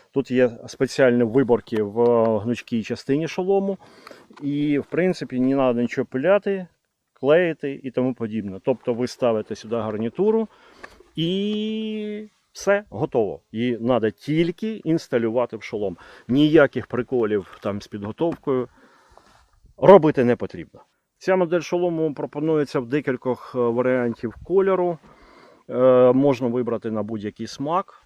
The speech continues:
Ну, сама ця мається на увазі тисяча сота модель. Ну, мені чомусь сподобалась саме така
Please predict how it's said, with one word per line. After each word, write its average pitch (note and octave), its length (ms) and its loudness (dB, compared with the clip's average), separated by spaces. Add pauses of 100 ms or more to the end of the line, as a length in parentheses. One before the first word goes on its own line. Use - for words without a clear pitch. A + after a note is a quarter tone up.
Ну, D3 100 -12 (280)
сама A#2 280 0
ця D#3+ 160 0
мається A2+ 340 0
на A2+ 100 -6
увазі G#2 320 -4
тисяча G#2+ 400 -12
сота A2+ 280 -8
модель. C3+ 400 -2 (600)
Ну, C#3 160 2
мені D#3 340 2
чомусь B2+ 280 -4
сподобалась G2+ 640 -6
саме F#2+ 220 -8
така A2+ 520 0